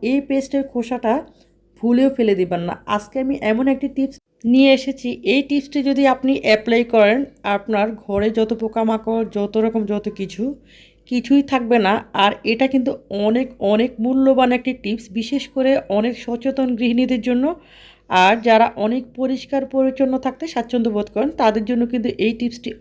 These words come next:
অনেক, অনেক হেল্পফুল হবে। তো এখানে দেখেন, আমি এই যে খোসাটা, এটা কিন্তু পেস্টটা কিন্তু শেষ হয়ে গিয়েছে। এখন আমি পেস্টের খোসাটাকে ঠিক এরকম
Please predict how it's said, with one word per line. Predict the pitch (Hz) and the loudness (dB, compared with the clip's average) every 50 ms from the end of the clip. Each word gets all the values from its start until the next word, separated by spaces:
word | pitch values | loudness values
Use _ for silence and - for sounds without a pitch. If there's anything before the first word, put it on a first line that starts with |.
| _ - | _ -4
অনেক, | 208 214 240 - - | -2 -2 -2 -4 -4
অনেক | - 208 208 202 - | -4 -4 -4 -4 -4
হেল্পফুল | 190 185 180 - 185 180 | -4 -6 -6 -6 -6 -6
হবে। | 175 165 165 170 165 - _ _ - - - - - - - - - _ _ - | -4 -4 -6 -6 -8 -10 _ _ -20 -20 -20 -20 -20 -20 -20 -20 -20 _ _ 0
তো | 254 233 - 214 | 0 4 4 4
এখানে | 233 233 269 285 294 | 4 4 2 0 2
দেখেন, | 240 269 269 269 285 233 254 269 - | 2 2 2 4 2 2 2 0 -2
আমি | - - 208 208 220 226 233 233 - - - 196 | -4 -2 -2 0 0 0 -2 -4 -4 -4 -2 -2
এই | 196 | -2
যে | 190 208 226 226 - | -2 -2 -4 -4 -4
খোসাটা, | - 254 247 - 262 262 214 196 208 247 - - 196 | -6 -4 -2 0 0 2 4 4 4 2 0 -2 -4
এটা | 208 240 | -4 -2
কিন্তু | 240 254 254 240 254 254 - - | -2 -2 -2 -2 -2 -4 -6 -4
পেস্টটা | - 254 269 262 262 - - 277 277 | -2 0 0 0 -2 -4 -6 -4 -2
কিন্তু | 277 262 269 277 277 | -2 0 0 -2 -2
শেষ | 277 - 285 285 277 - | -2 -2 -2 -2 0 0
হয়ে | 277 262 254 | 0 0 2
গিয়েছে। | 214 214 208 208 202 202 294 320 - - | 2 2 2 2 2 -2 -6 -8 -6 -4
এখন | - 202 - - 254 254 | -6 -4 -4 -4 -4 -2
আমি | 254 254 262 254 - | -2 -2 -2 -2 -2
পেস্টের | 247 247 240 240 240 262 269 262 269 - - _ _ _ _ _ _ _ _ _ - | -2 -2 -2 -2 -2 -2 -2 -2 -2 -6 -14 _ _ _ _ _ _ _ _ _ -4
খোসাটাকে | 247 233 233 262 262 254 247 240 220 214 269 269 - - - _ _ | -4 -2 -2 0 0 0 0 2 2 2 2 0 -2 -8 -18 _ _
ঠিক | - 269 262 - - | -6 -6 -6 -6 -4
এরকম | - 247 247 247 254 277 269 | -2 0 0 0 0 0 0